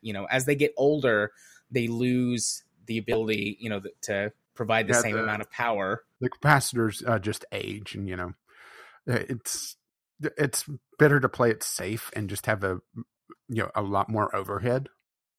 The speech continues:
Speaker 1: Yeah. So I had around a hundred and, somewhere between a hundred and fifty and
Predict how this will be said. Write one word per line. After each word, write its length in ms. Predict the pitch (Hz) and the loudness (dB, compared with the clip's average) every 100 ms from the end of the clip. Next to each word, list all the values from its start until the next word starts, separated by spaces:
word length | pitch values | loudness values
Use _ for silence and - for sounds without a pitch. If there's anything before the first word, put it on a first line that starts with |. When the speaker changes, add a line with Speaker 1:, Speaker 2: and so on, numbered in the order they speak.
| _ | _
Speaker 1:
Yeah. 300 | 127 120 104 110 _ | 0 2 0 -4 _
So 180 | - 156 | 2 4
I 80 | 180 | 6
had 160 | 247 | 6
around 380 | 220 190 208 190 | 6 6 6 4
a 60 | 143 | 2
hundred 300 | 165 175 160 | 0 -2 -2
and, 420 | 160 156 151 - | -4 -2 -4 -4
somewhere 220 | 202 214 | 0 0
between 240 | 180 175 | 0 0
a 60 | 139 | 2
hundred 180 | 135 139 | 4 2
and 100 | 127 | 2
fifty 480 | 143 139 143 143 131 | 0 0 0 2 2
and 300 | 110 107 | 0 -2